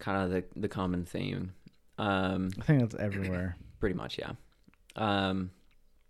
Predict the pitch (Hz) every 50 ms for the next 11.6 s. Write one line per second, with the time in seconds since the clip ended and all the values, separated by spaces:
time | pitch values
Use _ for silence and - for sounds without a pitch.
0 | _ _ _ _ - _ _ _ - - - - 117 117 113 117 117 113 110 110
1 | 107 82 110 123 139 135 123 107 101 101 95 92 92 92 92 90 - - - 92
2 | 90 90 87 82 82 - - 101 98 95 - - 98 95 90 92 95 95 92 92
3 | 95 101 - - - - - _ - - 98 - 87 98 - - - 92 90 90
4 | 98 110 - - - 98 - - - 110 90 92 90 87 87 90 - 92 92 -
5 | 87 - 92 - - 90 - - - - - - 98 92 90 95 92 - 95 92
6 | 92 - 95 95 - - 92 98 95 95 92 - 98 98 - - 98 - 95 95
7 | 95 95 - - - - - - - - - - - - - - - - 110 104
8 | 95 92 92 90 90 90 90 - - - - - - - 107 101 95 - 101 98
9 | 98 98 98 98 - - 101 95 92 92 90 90 90 92 92 - - - _ _
10 | - - - - - - - - - - - 95 90 90 92 101 104 95 104 101
11 | 98 98 98 95 - 98 92 92 95 95 -